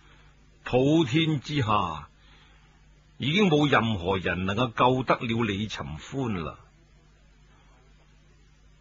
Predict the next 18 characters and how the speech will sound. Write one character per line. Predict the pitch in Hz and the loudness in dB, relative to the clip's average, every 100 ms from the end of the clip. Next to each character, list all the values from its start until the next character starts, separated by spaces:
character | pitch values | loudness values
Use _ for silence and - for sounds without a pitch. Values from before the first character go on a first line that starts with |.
| _ - _ - - - _ _ _ - _ - - - | _ -20 _ -20 -20 -20 _ _ _ -20 _ -20 -20 -6
話 | 143 175 170 | 6 8 8
說 | 196 202 | 8 8
阿 | 214 | 8
飛 | 247 254 | 6 4
同 | 185 | 4
林 | 151 104 117 | 4 2 -2
仙 | - 254 | 0 0
兒 | 180 117 123 | 2 0 2
冇 | 185 190 | 4 4
停 | 147 120 117 | 2 0 2
腳 | 175 | 4
咁 | 226 | 4
行 | 190 107 107 120 | 4 6 4 4
咗 | 151 190 | 4 4
足 | 208 | 2
足 | - 233 | -2 2
一 | |
日， | 202 | 6